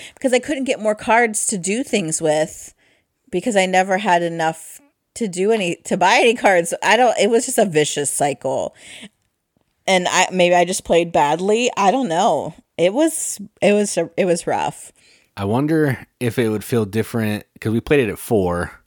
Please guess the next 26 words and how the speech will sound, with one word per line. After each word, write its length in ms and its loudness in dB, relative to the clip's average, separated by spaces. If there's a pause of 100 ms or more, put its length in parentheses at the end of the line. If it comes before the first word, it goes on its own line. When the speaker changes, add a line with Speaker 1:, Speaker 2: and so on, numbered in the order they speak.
(580)
Speaker 2:
I 40 -8
wonder 220 0
if 100 -4
it 40 0
would 140 0
matter 320 -2
at 120 -2
a 80 -6
different 320 -8
player 280 -4
count. 300 -4
I 40 -4
mean, 180 0
the 60 0
baddie 400 0
takes 220 0
the 140 -4
turn 300 0
every 200 0
single 240 -4
turn, 400 0
so 280 0
I 100 2
don't 220 -2
know 160 -2
how, 400 -4